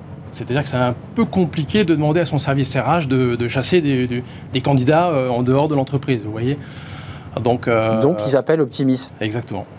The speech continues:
Speaker 2: Euh, c'est quoi les délais qu'ils vous imposent ? Parce qu'il y a un débat dans le recrutement, la difficulté, on vient de comprendre,
Speaker 1: Mm.
Speaker 2: hein, c'est pas si simple.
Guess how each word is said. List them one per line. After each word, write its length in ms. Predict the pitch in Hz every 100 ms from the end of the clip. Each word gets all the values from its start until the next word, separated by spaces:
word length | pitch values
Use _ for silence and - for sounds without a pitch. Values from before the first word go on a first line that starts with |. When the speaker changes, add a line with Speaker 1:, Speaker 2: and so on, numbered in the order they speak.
| -
Speaker 2:
Euh, 180 | - 131 -
c'est 220 | - 170
quoi 180 | 226 214
les 80 |
délais 240 | 156 151 160
qu'ils 160 | 147
vous 160 | 131 131
imposent ? 320 | 127 135 135
Parce 140 | 120 -
qu'il 120 | 123
y 40 |
a 40 | 120
un 60 |
débat 340 | 117 135 147 139
dans 100 | 113
le 60 |
recrutement, 460 | 110 107 117 - 110
la 80 | 90
difficulté, 480 | - - 110 -
on 40 | 156
vient 140 | 101
de 60 | 95
comprendre, 400 | 110 117 202 127
Speaker 1:
Mm. 20 |
Speaker 2:
hein, 180 | 131 113
c'est 120 | -
pas 120 | -
si 120 | 90 110
simple. 260 | 202 233